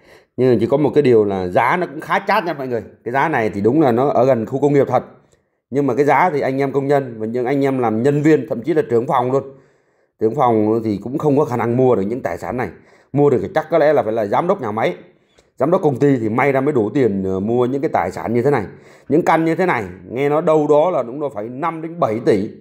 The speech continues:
Còn những cái căn bên trong á, thì nó, nó rẻ hơn. Thì đâu đó là khoảng bốn đến năm tỷ thôi nha anh em.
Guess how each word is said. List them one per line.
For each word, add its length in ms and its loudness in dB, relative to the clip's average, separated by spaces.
Còn 160 2
những 100 4
cái 120 4
căn 180 2
bên 260 0
trong 280 2
á, 120 -2
thì 100 -4
nó, 120 -2
nó 80 -2
rẻ 160 0
hơn. 200 2
Thì 80 -14
đâu 180 -2
đó 100 2
là 100 -4
khoảng 220 -12
bốn 200 2
đến 120 0
năm 180 -4
tỷ 180 -4
thôi 120 0
nha 100 0
anh 160 0
em. 100 2